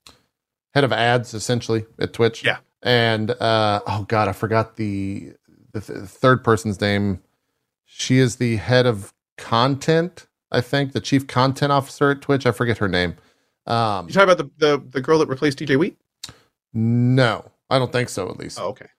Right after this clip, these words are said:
Speaker 1: Anyways, the three of them jumped on, and it was just, like, very much a Zoom call. Mike's, uh, Mike Minton's microphone and audio setup was very bad. There was no, like, lower thirds, so if you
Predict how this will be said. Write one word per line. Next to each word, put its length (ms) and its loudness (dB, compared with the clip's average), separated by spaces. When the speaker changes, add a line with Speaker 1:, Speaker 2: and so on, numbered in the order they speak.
Speaker 1:
Anyways, 340 2
the 120 -2
three 220 8
of 60 6
them 140 2
jumped 300 0
on, 360 2
and 120 -6
it 40 -4
was 140 -2
just, 320 -4
like, 220 0
very 260 4
much 240 2
a 60 0
Zoom 340 0
call. 580 2
Mike's, 720 -4
uh, 300 2
Mike 240 0
Minton's 540 -2
microphone 640 0
and 140 0
audio 220 2
setup 300 -2
was 100 -8
very 160 2
bad. 440 0
There 100 0
was 140 -4
no, 380 4
like, 280 0
lower 220 -2
thirds, 480 4
so 320 2
if 160 -4
you 220 -4